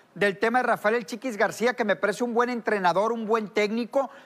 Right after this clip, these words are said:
va comenzando prácticamente su carrera, de acuerdo,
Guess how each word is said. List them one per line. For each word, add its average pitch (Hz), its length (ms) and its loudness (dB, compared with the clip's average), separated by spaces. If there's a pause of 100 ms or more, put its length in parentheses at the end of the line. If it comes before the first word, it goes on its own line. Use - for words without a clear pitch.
(140)
va 214 240 2
comenzando 226 640 0
prácticamente 214 720 0
su 208 160 -2
carrera, 190 400 2
de 208 100 0
acuerdo, 220 580 0